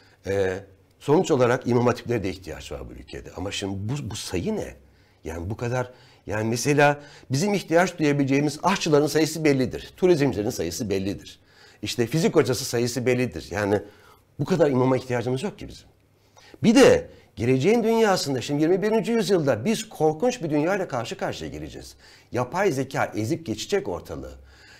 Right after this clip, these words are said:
Bizim Türkiye olarak bu alanda bir şey üretmemiz lazım. Yapay zeka programlarını imamlar mı yazacak? Velev ki öyle düşünüyorlar.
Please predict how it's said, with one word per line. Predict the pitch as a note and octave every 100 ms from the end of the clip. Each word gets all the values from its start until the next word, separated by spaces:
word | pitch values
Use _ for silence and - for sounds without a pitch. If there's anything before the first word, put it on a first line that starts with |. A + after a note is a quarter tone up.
| -
Bizim | F#2+ A2 F3 G#3
Türkiye | - F3 F#3+ G#3+
olarak | F#3 D#3+ G#2+ -
bu | A2+
alanda | E3+ E3+ A2 F2+
bir | E2+
şey | - F#3+
üretmemiz | A#2 E2+ C#2+ A#2 G3 C#3+
lazım. | E2 C#2+ - - _ - _
Yapay | C#3 D3+ A3
zeka | G3+ G3+ G3 F3+
programlarını | F3+ D#3+ D3+ E3 C3+
imamlar | A2+ C#3 F3+ G#3+
mı | G#3
yazacak? | - - - - _ _ _ _ _ _ _ _ _ _ _ _ - - - _ _ _
Velev | - - G#3 C4+ C4+
ki | C4+
öyle | A3 G3
düşünüyorlar. | D#3 G2 F#2 C2+ - -